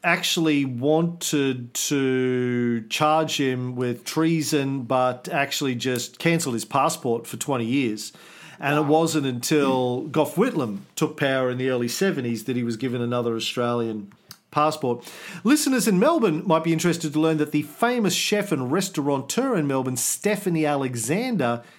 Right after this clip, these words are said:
Speaker 1: is his niece. I've
Speaker 2: Mm-hmm.
Speaker 1: had dinner at Stephanie's, which was the, I don't know if it's still around, but twenty years, twenty or thirty years ago, I had dinner at Stephanie's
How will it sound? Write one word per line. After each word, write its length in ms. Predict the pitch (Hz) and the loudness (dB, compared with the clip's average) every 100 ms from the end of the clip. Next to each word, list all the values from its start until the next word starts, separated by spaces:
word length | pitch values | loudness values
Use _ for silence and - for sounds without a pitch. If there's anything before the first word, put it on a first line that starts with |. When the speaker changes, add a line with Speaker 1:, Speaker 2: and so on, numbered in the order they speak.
| _ | _
Speaker 1:
is 260 | 143 127 - | -4 -4 -2
his 260 | 135 127 | -4 -2
niece. 440 | 240 226 - - - - - - - _ | -2 -2 -4 -8 -12 -20 -20 -20 -20 _
I've 380 | 131 127 127 123 | -2 0 0 -2
Speaker 2:
Mm-hmm. 300 | 139 - - | -8 -14 -6
Speaker 1:
had 260 | 131 143 117 | -2 -2 -2
dinner 340 | 147 170 135 | 0 2 0
at 120 | 120 - | -2 -4
Stephanie's, 800 | - 170 175 143 113 123 160 123 | -4 -2 -2 -2 -2 -4 -4 -8
which 160 | 117 | -8
was 140 | 117 - | -10 -8
the, 140 | 117 | -6
I 140 | 135 | -4
don't 160 | 135 113 | -2 -4
know 60 | 104 | -6
if 100 | 98 | -8
it's 120 | - | -6
still 200 | 135 110 | -4 -2
around, 300 | 113 117 98 | 0 -2 -4
but 180 | 101 - | -8 -6
twenty 260 | 139 127 | -4 -2
years, 480 | 107 107 135 113 98 | -2 -2 -2 -2 -6
twenty 220 | - 131 117 | -6 -4 -4
or 40 | |
thirty 320 | 117 139 123 | -2 -2 -2
years 320 | 110 123 120 | -2 -2 -4
ago, 200 | 104 107 | -6 -6
I 60 | 101 | -6
had 140 | 101 | -6
dinner 240 | 113 110 107 | -6 -6 -6
at 80 | 107 | -8
Stephanie's 640 | - 113 110 104 98 | -6 -6 -6 -10 -10